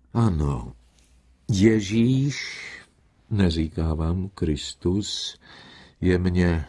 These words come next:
vzorem a učitelem zbožnosti. Učí, že láska k láskyplnému Bohu, láska k bližnímu a dokonce k nepříteli, ta čistá, nejčistší lidskost,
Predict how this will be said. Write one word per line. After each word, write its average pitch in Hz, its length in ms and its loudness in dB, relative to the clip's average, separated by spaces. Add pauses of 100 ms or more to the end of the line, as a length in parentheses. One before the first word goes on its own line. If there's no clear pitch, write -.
vzorem 107 1040 0 (100)
a 92 200 0
učitelem 90 1200 0
zbožnosti. 62 1200 -6 (540)
Učí, 113 580 0
že 90 360 0 (680)
láska 92 920 0
k - 140 -10
láskyplnému 92 1080 0
Bohu, 82 420 0
láska 90 480 2
k 80 40 -2
bližnímu 104 920 0
a 87 80 0
dokonce 92 500 0
k - 160 -8
nepříteli, 92 1200 0
ta 82 200 -2
čistá, 95 920 -2
nejčistší 95 1120 -2
lidskost, 90 880 -2